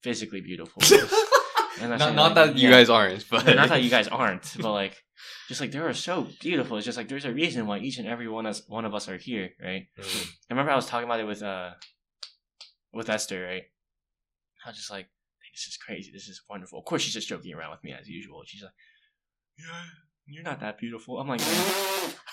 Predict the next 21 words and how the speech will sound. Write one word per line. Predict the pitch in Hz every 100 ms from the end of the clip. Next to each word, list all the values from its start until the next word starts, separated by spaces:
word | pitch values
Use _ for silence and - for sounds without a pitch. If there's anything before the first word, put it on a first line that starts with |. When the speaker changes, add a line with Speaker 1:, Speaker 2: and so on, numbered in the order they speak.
| -
Speaker 1:
Right? | 135 143 151
It's, | 165 185 196
it's, | 202
she'll | 233
say | 190 190
stuff | 175 156
like | 120
that. | 110 107 151 - 135 - 139
Speaker 2:
<laughs> |
Speaker 1:
She | -
would | 180
roast | 139 135
the | 123
hell | 117 113
out | 104
of | 101
me. | 101 -
And, | 113 117 117
um, | 117 113 113 107 - _ _ _ _ _ _ _ _
uh, | 110 113 110 107 107 104 - _ _ _ _ _ _ _ -
yeah, | 131 117